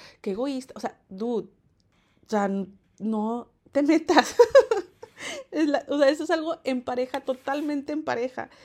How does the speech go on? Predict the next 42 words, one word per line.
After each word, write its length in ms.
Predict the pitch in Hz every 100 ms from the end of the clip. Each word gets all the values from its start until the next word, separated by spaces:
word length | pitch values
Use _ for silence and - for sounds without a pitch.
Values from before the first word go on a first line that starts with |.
| - - - -
Así 160 | 220
es 80 | 220
que 100 | -
no 120 | 240
se 140 | 226 240
dejen 140 | 240
presionar 420 | 247 214 220 196 190
tampoco 380 | 190 - -
por 160 | - -
ese 160 | 185 202
lado, 220 | 104 190
amigos. 320 | 190 180 - - - -
Y 300 | 247 247 240 - _ _ 277
otra, 480 | 294 311 - 269
bueno, 260 | 254 220 175
ya 120 | 180
hablamos 380 | 185 202 202 208
de 60 | 202
los 100 | 202
novios, 520 | 240 294 294 294 294 - _
el, 460 | 202 185 185 185 185 _ _ _
el 260 | 208 208 190
de 120 | 185
que 80 | 202
si 180 | 208
no 140 | 202 214
te 140 | 226
casas 400 | - 294 311 302
antes 260 | 277 240 233
de 80 | 220
los 160 | 214
treinta, 400 | 233 302 302 320
del 180 | 277 233
de 140 | 214
que 100 | -
si 120 | 214 220
ya 100 | 214
tienes 300 | 226 226 262
hijo, 280 | 254 277
que 240 | 262 214 214
otro 300 | 220 226 247
hijo, 340 | 277 - 311